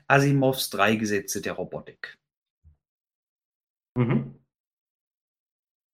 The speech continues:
Speaker 1: Das ist im Prinzip, ähm, das erste Gesetz: ein Roboter darf oder beziehungsweise kannst du das, äh, kannst du da in dem ganzen Ding Roboter eigentlich auch durch K I ersetzen,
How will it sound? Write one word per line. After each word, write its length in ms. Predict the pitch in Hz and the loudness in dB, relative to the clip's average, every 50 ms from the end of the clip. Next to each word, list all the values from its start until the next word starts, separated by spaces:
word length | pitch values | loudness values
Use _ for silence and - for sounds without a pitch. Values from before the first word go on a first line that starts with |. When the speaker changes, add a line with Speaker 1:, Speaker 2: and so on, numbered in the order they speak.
| _ _ _ _ - - - | _ _ _ _ -16 -8 -2
Speaker 1:
Das 240 | 120 117 - - - - | -2 0 0 0 2 8
ist 220 | - - 143 143 | 10 10 10 10
im 140 | 151 151 139 | 6 2 -4
Prinzip, 600 | - - 123 117 - - - 202 214 214 214 - - - - - _ - | -6 -8 -8 -6 -4 -2 0 2 0 0 0 -6 -18 -18 -20 -16 _ 0
ähm, 840 | 147 139 143 143 143 143 143 147 147 147 147 147 147 147 - - _ - - _ _ _ _ _ | 2 4 4 6 6 6 4 4 4 4 4 2 0 -2 -10 -16 _ -20 -20 _ _ _ _ _
das 280 | - 143 - 135 127 - | -14 -8 -2 0 0 0
erste 400 | - 160 165 165 165 - - 151 | 4 6 6 6 6 4 -2 -2
Gesetz: 640 | 139 135 127 139 147 147 143 - - - - - - - _ _ _ _ - _ - | -2 0 2 4 2 2 2 -2 -2 -2 -4 -6 -10 -18 _ _ _ _ -16 _ 2
ein 220 | 127 123 120 117 | 4 4 4 6
Roboter 480 | 107 123 135 135 143 135 - 139 131 127 | 6 6 6 6 6 6 6 6 4 4
darf 380 | 113 117 107 113 113 - - | 4 2 4 4 2 0 -2
oder 180 | - - 104 98 | -6 -4 -4 -4
beziehungsweise 680 | - - 107 - - 139 131 120 110 120 117 110 113 | -4 -6 -4 2 4 4 4 4 4 4 4 2 2
kannst 240 | - 123 139 147 143 | 4 4 4 4 4
du 40 | 135 | 4
das, 300 | 113 131 135 - - - | 4 4 4 2 -2 -4
äh, 160 | - 113 110 | -2 -2 0
kannst 220 | - - 143 143 - | 2 2 0 2 2
du 60 | 123 | 0
da 220 | 113 120 127 139 | 0 2 2 2
in 160 | 123 123 120 113 | 2 0 -4 -4
dem 160 | 120 120 117 | -4 -2 0
ganzen 400 | 110 117 131 127 - - 110 - | 0 0 -2 -2 -2 -4 -4 -4
Ding 180 | 123 123 131 | -2 -2 -2
Roboter 540 | 120 104 110 131 131 147 131 - - 113 - | -2 0 0 2 4 2 2 2 0 -4 -4
eigentlich 340 | - 107 104 - - - - | -4 -6 -10 -10 -14 -12 -10
auch 140 | 113 110 - | -10 -8 -6
durch 220 | - - 110 - - | -6 -8 -8 -8 -6
K 220 | - 101 - - - | -6 -6 -6 -4 -4
I 160 | 127 131 - | -4 -4 -4
ersetzen, 600 | - 101 98 101 127 123 - - - 107 113 233 | -4 -6 -6 -6 -6 -6 -6 -6 -2 -2 -4 -4